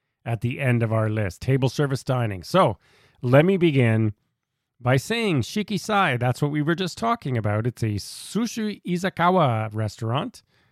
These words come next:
or izakaya, at Epcot. It's a brand new dining experience, so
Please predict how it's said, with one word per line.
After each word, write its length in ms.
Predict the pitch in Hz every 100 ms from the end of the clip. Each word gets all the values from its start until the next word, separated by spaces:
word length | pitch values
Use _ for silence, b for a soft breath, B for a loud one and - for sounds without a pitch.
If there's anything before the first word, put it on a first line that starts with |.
| _ _
or 140 | - 113
izakaya, 800 | 135 117 - 139 143 101 110 139 _ _ _
at 200 | 131 170
Epcot. 480 | 135 - 101 101 110
It's 180 | - -
a 60 | 113
brand 240 | 175 233
new 100 | 226
dining 420 | 175 160 156 147 143
experience, 640 | 127 - 143 135 131 -
so 420 | - 117 113 110